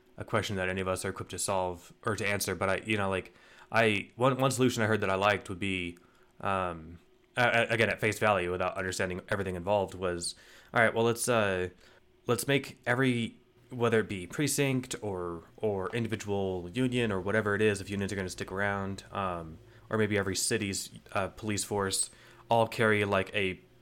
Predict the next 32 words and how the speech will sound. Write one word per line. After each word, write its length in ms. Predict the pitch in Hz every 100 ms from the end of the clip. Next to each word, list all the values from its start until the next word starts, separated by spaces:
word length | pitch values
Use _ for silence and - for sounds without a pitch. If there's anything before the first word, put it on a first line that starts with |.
| -
packet 320 | 110 104 113
of 120 | 98
insurance 580 | 95 90 101 98 113 -
for 100 | -
the 100 | 95
officers, 600 | 90 98 110 131 131 127 147 - 123
<laughs> 220 | - 101
so 120 | - 117
that 140 | 110
when 120 | 113
you, 140 | 110 107
when 100 | 120
you 80 | 113
sue 320 | 98 139 139
an 60 | 117
off-, 300 | 113 113 -
when 100 | 113
you 60 | 104
sue, 500 | - 139 127 110 - -
uh, 280 | 104 98
for 460 | 95 - 104 98 95
wrongful 500 | 90 104 104 107 98
whatever, 520 | 95 101 92 82 85 - - - - -
you're 140 | 107
suing 560 | 101 131 123 110 104 98
that 160 | 110 110
officer, 400 | 110 104 - 95
you're 100 | 104
not 140 | 110
suing 260 | - 117 95
the 80 |
city." 500 | - 131 98 78 85